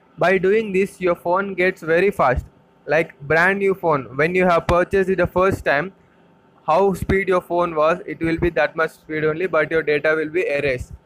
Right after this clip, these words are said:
Uh, be cautious that before doing this, your data must be,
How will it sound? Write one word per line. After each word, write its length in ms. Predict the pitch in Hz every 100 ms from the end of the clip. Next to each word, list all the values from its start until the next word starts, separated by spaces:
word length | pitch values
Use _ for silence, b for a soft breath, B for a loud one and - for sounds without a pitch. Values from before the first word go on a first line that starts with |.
| _ _ _ _ -
Uh, 520 | 143 143 143 139 135 - 143
be 140 | 165
cautious 460 | 202 190 175 190 190
that 260 | 165 180 180 _ -
before 280 | 156 165 202
doing 320 | 180 175 185
this, 240 | 185 196 196
your 200 | 185 170 - _ -
data 320 | 160 170 185
must 320 | 180 165 165 170
be, 220 | 196